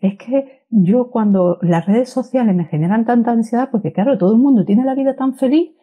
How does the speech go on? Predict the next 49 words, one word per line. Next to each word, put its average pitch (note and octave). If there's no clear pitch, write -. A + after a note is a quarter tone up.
que F3+
yo F3+
quiero D4
esa F#3
vida". A3
Y G3
yo D#3+
le D3+
digo, D3
"Pero C#3+
vamos D3
a E3+
ver, C#3+
¿tú G#3
realmente A3
te F3+
crees G3+
que F#3
esa F3+
vida, F3
la D#3
gente F#3+
sube A#3+
lo F#3+
que D3+
quiere A3
que A#3
tú G#3+
veas G#3
y F#3+
si D3+
no, B3+
lo F3+
va F3
a F3+
adornar"? D3+
La D#3
gente F#3
no G#3+
va G#3
a G3+
subir, A3+
cuando E3
se D3+
crean F3
perfiles G3
de E3
ese A3
tipo, G#3+